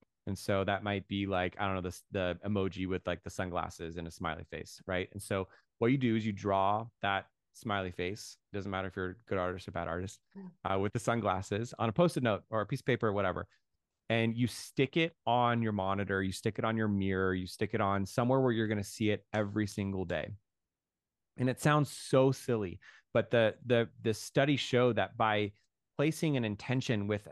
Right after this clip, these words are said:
Speaker 1: a piece of iconography, you're actually ten times more likely to show up in that way because you're, you were the one that created that synapse in your head, right? Of the smiley
Speaker 2: Mm.
Speaker 1: faces to those three words. Um,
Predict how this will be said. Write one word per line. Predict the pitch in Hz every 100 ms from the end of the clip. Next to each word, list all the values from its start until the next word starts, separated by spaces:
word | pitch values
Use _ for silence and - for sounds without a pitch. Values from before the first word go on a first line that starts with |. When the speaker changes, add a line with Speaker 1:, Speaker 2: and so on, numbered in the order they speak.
| _
Speaker 1:
a | 98
piece | 95 120 -
of | 98 - -
iconography, | 101 101 101 131 127 - 95 104 _ _ _ _
you're | 107
actually | 110 - 127 117
ten | - 131 135
times | - 131 -
more | 117
likely | 104 107 110 113
to | 98
show | - 101
up | 101 -
in | 92
that | 90 -
way | 92 104
because | 107 - 92 - -
you're, | 98 98 95 95
you | 98 110 131
were | 113
the | 107
one | 104
that | 101 101
created | 104 95
that | 92 -
synapse | 104 95 -
in | 95
your | 85
head, | 87 80
right? | 90 87 -
Of | 87
the | 90
smiley | 98 95 90
Speaker 2:
Mm. |
Speaker 1:
faces | 98 92 90 -
to | 98
those | 92 92
three | 101 85
words. | 95 92 - - _ _ _ _ _ _ -
Um, | 101 95